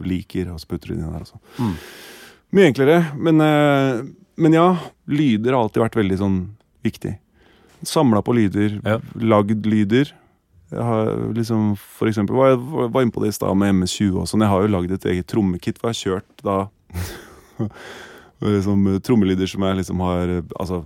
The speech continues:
Speaker 1: lagd i gåseøyne selv, altså, liksom, eh, brukt lyder som finnes fra før, men liksom lagd mine egne skarper og,
Speaker 2: Mm.
Speaker 1: og hva nå enn det måtte være, liksom. Så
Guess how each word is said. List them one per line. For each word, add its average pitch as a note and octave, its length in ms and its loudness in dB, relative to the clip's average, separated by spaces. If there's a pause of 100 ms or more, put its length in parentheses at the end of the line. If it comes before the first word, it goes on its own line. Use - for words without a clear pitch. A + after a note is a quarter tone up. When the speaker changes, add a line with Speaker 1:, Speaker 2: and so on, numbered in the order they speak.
(120)
Speaker 1:
lagd G2 460 -2
i G#2+ 160 -2
gåseøyne F#2 720 0
selv, F#2+ 300 0
altså, F#2+ 220 -2 (420)
liksom, F2+ 320 -2 (180)
eh, G1+ 760 -6 (240)
brukt F#2+ 360 -6
lyder G2 240 2
som G2 140 0
finnes F2+ 260 -2
fra F#2 100 -2
før, F#2+ 260 2
men F#2+ 120 2
liksom F2+ 240 -2
lagd E2+ 160 -2
mine F2+ 220 0
egne E2+ 220 -4
skarper F2 500 -4
og, F2 440 -6
Speaker 2:
Mm. G2+ 220 -4 (320)
Speaker 1:
og D#2 160 -2
hva F#2 160 2
nå F#2+ 120 2
enn F#2 100 0
det F#2 80 2
måtte F2+ 220 -4
være, D#2+ 320 0
liksom. F2+ 280 -6
Så F#2 360 -2